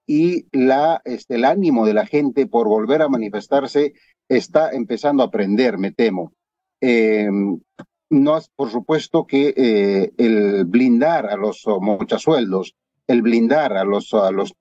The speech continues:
llamados niños, a estos, oh, congresistas que cogobernaron en términos, este,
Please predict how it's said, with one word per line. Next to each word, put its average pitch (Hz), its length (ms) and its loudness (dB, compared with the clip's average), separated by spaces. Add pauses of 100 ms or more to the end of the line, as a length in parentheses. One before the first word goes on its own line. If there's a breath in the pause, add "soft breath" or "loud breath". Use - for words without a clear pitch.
llamados 123 480 2
niños, 117 460 2
a 113 60 4
estos, 113 320 -4
oh, 107 80 0
congresistas 113 680 0
que 113 180 -2
cogobernaron 123 800 0 (460)
en 113 200 0
términos, 127 580 0
este, 95 680 0